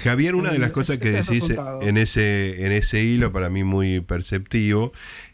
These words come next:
Speaker 1: es el tema de que nunca tanta gente se sintió tan buena, tan moralista y tan justificada. Porque al margen de los miedos que vos describís muy bien en esto que estamos conversando, está esa posibilidad de,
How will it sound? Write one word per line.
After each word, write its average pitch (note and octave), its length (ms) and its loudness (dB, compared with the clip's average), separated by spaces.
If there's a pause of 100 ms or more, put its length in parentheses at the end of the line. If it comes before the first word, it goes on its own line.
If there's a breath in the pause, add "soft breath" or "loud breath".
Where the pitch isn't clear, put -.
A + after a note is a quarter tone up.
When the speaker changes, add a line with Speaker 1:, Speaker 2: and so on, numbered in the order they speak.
Speaker 1:
es - 180 -2
el C3+ 200 2
tema C#3 300 2
de A#2 180 -2
que F#2+ 480 -2
nunca A#2 380 0
tanta A#2 280 0
gente A2+ 320 0
se F2 180 -2
sintió F#2 380 -2
tan G#2 280 2
buena, A2+ 340 2
tan G#2 140 -2
moralista G2 440 0
y F#2+ 40 -2
tan F#2 180 -2
justificada. F2+ 480 -2 (380 loud breath)
Porque G#2+ 260 2
al A2 140 4
margen C3+ 440 0
de G#2+ 80 -2
los F#2 160 -2
miedos A2+ 400 0
que F2 80 -6
vos F2+ 120 0
describís F2+ 360 0
muy F2+ 160 2
bien F#2+ 180 2
en F2+ 80 2
esto F2+ 220 -2
que E2+ 80 -2
estamos F2+ 280 -2
conversando, F2 720 -2 (480 loud breath)
está A2 260 0
esa D3 220 2
posibilidad A2 520 0
de, B2+ 160 0